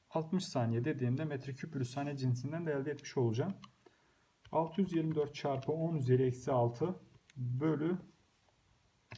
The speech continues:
dört yüz seksen arkadaşlar. Bir nokta üç çarpı on üzeri eksi altı.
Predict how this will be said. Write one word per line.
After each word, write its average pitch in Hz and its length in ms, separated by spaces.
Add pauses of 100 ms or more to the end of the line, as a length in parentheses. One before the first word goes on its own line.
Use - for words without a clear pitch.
(200)
dört 165 180
yüz - 120
seksen 131 300
arkadaşlar. 120 640 (920)
Bir 180 180
nokta 147 280
üç 170 180
çarpı 139 320
on 165 80
üzeri 131 180
eksi 120 240
altı. 120 280